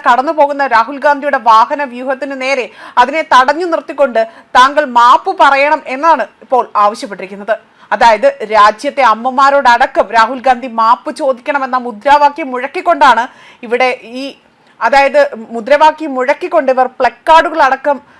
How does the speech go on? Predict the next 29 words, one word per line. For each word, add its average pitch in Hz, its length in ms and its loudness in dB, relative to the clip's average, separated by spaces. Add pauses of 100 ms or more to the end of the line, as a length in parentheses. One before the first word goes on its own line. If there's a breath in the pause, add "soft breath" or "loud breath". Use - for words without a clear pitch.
(240 soft breath)
ഏന്തിക്കൊണ്ടാണ് 254 720 -2
ബി 233 260 -16
ജെ 294 80 -6
പി 269 120 -10
പ്രവർത്തകർ 247 640 -6
എത്തിയത്. 202 380 -6 (360 soft breath)
മോദിയെ 359 440 2
വിമർശിക്കാൻ 330 640 -4
കിട്ടുന്ന 302 300 -6
ഒരവസരം 294 840 0
പോലും 240 480 -2 (160)
ഇവിടെ 240 360 -4
രാഹുൽ 226 280 0
ഗാന്ധി 247 300 -2
പാഴാക്കാറില്ല. 208 880 -2 (120)
അതിന്റെ 233 240 -4
ഏറ്റവും 262 400 -4
വലിയ 311 280 0
ഉദാഹരണമാണ് 285 840 2
വോട്ടർ 247 360 -2
അധികാർ 247 460 0
യാത്രയിൽ 226 540 -2
കണ്ടതും. 190 300 -8 (380 loud breath)
മാത്രമല്ല 359 460 2
രാഹുൽ 320 300 4
ഗാന്ധിയും 311 380 -2
പ്രവർത്തകരും 294 600 -2
രാജ്യത്തെ 277 440 -2
എല്ലാ 269 440 0